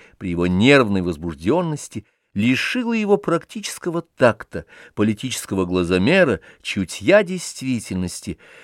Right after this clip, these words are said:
и, успешно предприняв завершение государственного порядка, заложенного его предками, он незаметно для себя самого кончил тем, что поколебал самые основания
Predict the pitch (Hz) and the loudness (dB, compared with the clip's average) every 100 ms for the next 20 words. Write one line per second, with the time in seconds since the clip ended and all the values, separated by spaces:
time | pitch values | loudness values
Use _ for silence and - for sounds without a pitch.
0 | - 107 113 113 - - 127 151 143 - | -10 -4 -2 -2 -4 -2 4 4 4 0
1 | 110 - 104 90 107 107 123 113 92 98 | -2 0 -4 -2 -2 4 6 6 2 0
2 | 98 - - 113 107 98 95 92 - 98 | 0 -2 0 2 4 2 0 -2 -4 2
3 | 110 104 - 101 95 98 104 104 117 107 | 2 2 -4 -2 0 2 2 6 6 4
4 | - 98 85 - - 98 104 113 127 123 | 0 -8 -8 -16 -12 0 4 8 8 6
5 | 101 107 101 92 - - 107 180 - - | 6 2 2 2 -2 -2 2 2 -2 -14
6 | 113 101 _ _ _ _ _ _ _ _ | -14 -16 _ _ _ _ _ _ _ _
7 | _ _ _ 95 95 98 92 98 170 214 | _ _ _ -4 0 0 2 4 4 0
8 | - 180 151 143 123 117 107 - 101 95 | -4 -6 -6 -8 -10 -10 -12 -6 -4 -2
9 | 87 - - - 98 87 - 87 - 95 | -4 -10 -20 -2 -2 -2 -4 -6 -4 -4
10 | 87 - 90 _ 156 - 151 143 110 113 | -4 -6 -8 _ -4 0 0 0 6 8
11 | 95 - _ - - 127 110 110 107 - | 8 0 _ -8 2 2 2 2 2 0
12 | - 107 101 101 95 87 87 | 0 4 8 8 6 0 -4